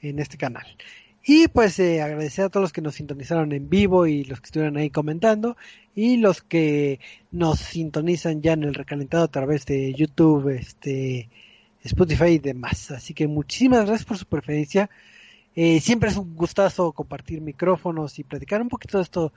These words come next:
que tanto nos gusta, en tanto nos apasiona, y pues esperemos si-, seguirlo haciendo por muchos años más. Así que muchas gracias por su preferencia y nos estamos viendo.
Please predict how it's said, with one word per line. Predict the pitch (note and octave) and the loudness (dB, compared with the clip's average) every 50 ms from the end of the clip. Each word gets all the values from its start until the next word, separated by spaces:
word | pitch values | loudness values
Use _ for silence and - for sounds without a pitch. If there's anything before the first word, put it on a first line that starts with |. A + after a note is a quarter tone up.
| _ _ _ _ _ _ _ _ _ _ _ | _ _ _ _ _ _ _ _ _ _ _
que | D#3+ D3+ C#3+ C#3 C3+ | -6 -4 -4 -4 -4
tanto | - D#3+ E3+ D#3+ D#3 D3 | -4 -4 -4 -4 -4 -6
nos | C#3 C3+ B2+ - | -6 -6 -6 -4
gusta, | D#3 E3+ D#3+ - - G3 F#3 | -2 -2 0 0 2 0 0
en | E3+ D3+ - | 0 -2 -6
tanto | - D3+ D3 D3 C#3+ | -6 -4 -4 -2 -2
nos | D3 C#3 - | -2 0 0
apasiona, | - - C#3+ C#3 - - F#3+ G3+ G#3+ A3 - - - - - _ _ | 0 0 -2 -4 0 0 0 2 0 -2 -4 -8 -20 -20 -20 _ _
y | - B3+ A3 | 2 2 4
pues | - F3 C#3 | 2 0 -2
esperemos | - - E3+ F3 F3+ F#3 E3 - | 0 0 2 2 2 2 0 -2
si-, | - D3+ D3 D#3 F3 F3+ F3+ F#3 F3+ - | -2 -4 -4 -4 -6 -8 -10 -12 -14 -16
seguirlo | - - - D#3+ D#3 F#3+ F#3+ F#3 F3 | -12 -6 -4 -2 -2 0 0 2 2
haciendo | D3 - F#3 F#3 F3+ | 0 0 -2 -4 -4
por | - - D3 C3 | -6 -8 -10 -10
muchos | D#3+ E3+ - - - | -10 -10 -8 -8 -8
años | E3 D#3 D3+ D3 | -8 -8 -8 -10
más. | C#3+ - - - - | -12 -14 -16 -18 -20
Así | - - E3 | -18 -16 -10
que | - - D#3+ C#3+ - - - - - - _ | -6 -6 -6 -6 -8 -14 -20 -20 -20 -20 _
muchas | - G3 A#3 C4+ C#4+ - - G#3+ F#3 | -10 -2 0 0 0 0 -2 -6 -6
gracias | F3 G#3 F#3+ - - | -6 -6 -6 -6 -8
por | - E3 C#3+ | -10 -10 -10
su | - | -8
preferencia | - D#3 D3+ - F#3 G3 G#3 F3+ - G3+ | -8 -10 -8 -4 -4 -4 -4 -4 -4 -4
y | D#3+ | -4
nos | D3+ - | -6 -6
estamos | - F#3 E3+ D#3 | -6 -4 -4 -2
viendo. | C#3+ F3+ G3 G3+ G#3+ A3 | 0 0 0 2 0 0